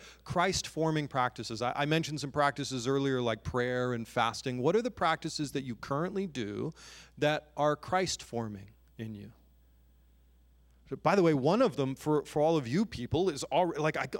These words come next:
I'm, I'm church gathering, community. The church is a practice. I,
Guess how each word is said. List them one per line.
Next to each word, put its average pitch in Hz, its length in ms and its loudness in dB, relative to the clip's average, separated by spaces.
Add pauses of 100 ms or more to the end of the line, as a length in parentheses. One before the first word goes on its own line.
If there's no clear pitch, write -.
I'm, 143 160 -6 (120)
I'm 143 200 -6
church - 340 0 (100)
gathering, 117 480 0
community. 180 520 2 (1080)
The 165 60 0
church - 560 0
is 160 140 0
a 196 40 0
practice. 269 540 2
I, 160 140 2